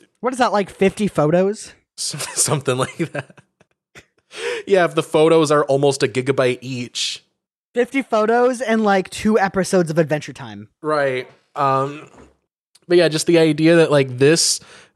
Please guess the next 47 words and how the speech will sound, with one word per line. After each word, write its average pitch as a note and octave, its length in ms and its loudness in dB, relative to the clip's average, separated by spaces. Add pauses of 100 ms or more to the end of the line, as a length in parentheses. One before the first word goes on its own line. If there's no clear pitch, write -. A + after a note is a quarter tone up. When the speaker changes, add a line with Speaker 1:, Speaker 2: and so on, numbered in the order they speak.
(440)
Speaker 2:
is C#3 260 2
replaced C#3 680 0
entirely C3 920 0 (280)
by B2+ 140 0
a B2+ 140 2
thing B2+ 340 2
that's, B2 180 2
like, B2 160 0
a A2+ 60 -2
tenth A#2+ 420 -4
of A2+ 120 0
the A#2+ 80 0
size A2+ 680 2
and A#2 100 0
has A2+ 220 0
ten A#2 300 -4
times A2+ 400 -2
the B2+ 40 -4
Speaker 1:
Right. A2+ 80 -4
Speaker 2:
storage. A2 640 -2 (340)
Just - 160 -4
incredible. D#3+ 420 0
Speaker 1:
Right. C#3 220 0 (100)
Speaker 2:
But - 80 -8
anyway, A#2+ 300 -4
yeah, B2+ 160 0
I A#2+ 60 -2
got B2 200 -4
two D#3 140 -6
hundred D#3+ 240 0
fifty-six D3+ 560 -2
gigabytes C3+ 720 -4
of B2 140 -6
storage B2 360 2
on A#2 140 0
it A#2+ 100 -2
now C3 360 0 (340)
with A#2+ 240 -4
a A#2 160 2
micro B2 400 0
S A#2+ 160 -2
D B2+ 160 -8
card A#2+ 400 0
and A2+ 160 -6
an A2 60 -6
iFlash A#2+ 640 -4
board. B2+ 340 0